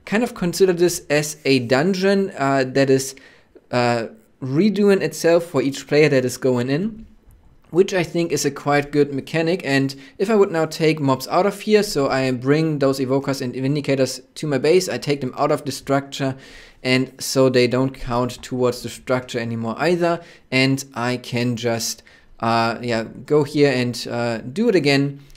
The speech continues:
after the set time. So,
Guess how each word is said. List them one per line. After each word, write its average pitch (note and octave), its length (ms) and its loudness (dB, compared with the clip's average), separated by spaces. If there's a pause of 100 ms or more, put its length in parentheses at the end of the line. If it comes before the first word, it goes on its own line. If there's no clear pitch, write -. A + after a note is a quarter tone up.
(120)
after C3+ 600 2
the A#2+ 160 -4
set B2 480 0
time. B2 640 -2 (640)
So, D#3 640 2